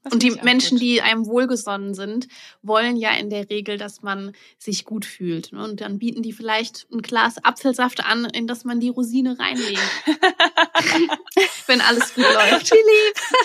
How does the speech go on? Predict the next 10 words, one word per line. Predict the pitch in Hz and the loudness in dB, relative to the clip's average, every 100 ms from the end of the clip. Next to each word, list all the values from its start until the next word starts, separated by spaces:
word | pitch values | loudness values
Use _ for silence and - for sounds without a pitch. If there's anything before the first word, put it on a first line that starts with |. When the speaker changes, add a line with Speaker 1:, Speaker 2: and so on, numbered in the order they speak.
| - - | 4 4
Speaker 1:
Ein | 403 453 | 4 0
Smoothie. | - 392 392 392 320 302 | 0 4 6 6 6 6
Speaker 2:
<laughs> | 359 392 415 440 427 - 392 403 - - - - | 6 4 4 4 4 4 0 -2 -12 -18 -18 -10
Dann | 254 | -6
saugt | 240 247 - | 0 0 4
die | 269 | 2
sich | 320 - | 4 2
wieder | - 262 | 6 4
Speaker 3:
Wie | - | 4
Speaker 2:
voll. | 403 | 4